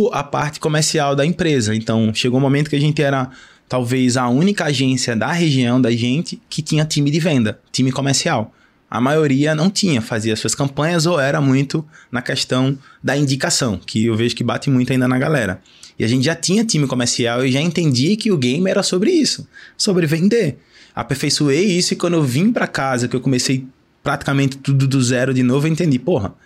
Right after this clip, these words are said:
eu vou focar em vender, porque se eu tenho uma grana, é o que eu bato. Galera, se tu tem a grana na mesa, fica tudo mais fácil de resolver isso aqui, de contratar pessoas boas, porque é natural que a pessoa, quando abre uma agência, uma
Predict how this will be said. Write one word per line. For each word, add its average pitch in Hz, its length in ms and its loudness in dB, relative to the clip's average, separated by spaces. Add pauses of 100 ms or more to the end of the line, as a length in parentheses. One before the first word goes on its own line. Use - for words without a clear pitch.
(400)
eu 392 80 -6
vou 110 100 -2
focar - 320 -4
em 123 40 2
vender, 160 400 0
porque 127 280 -2
se - 120 -2
eu 147 80 -2
tenho 127 200 0
uma 113 120 0
grana, 113 320 0
é 170 40 0
o - 40 0
que 175 80 -2
eu - 20 -2
bato. 147 180 -2
Galera, 127 440 -2 (260)
se - 140 -16
tu - 80 -12
tem 151 180 -2
a 175 80 0
grana 123 300 2
na 110 100 0
mesa, 113 500 0 (340)
fica - 200 -8
tudo 165 280 -2
mais 180 200 0
fácil - 300 -4
de 143 40 2
resolver 139 320 0
isso 143 140 0
aqui, 156 260 2
de 110 140 -2
contratar 120 480 -2
pessoas 123 340 0
boas, 120 560 0 (240)
porque 135 320 -4 (720)
é 127 100 -4
natural 143 540 0
que 143 100 -6
a 139 40 -6
pessoa, 117 340 -2
quando 110 260 0
abre 92 300 -2
uma 85 500 -2
agência, 92 560 -2
uma 82 200 -2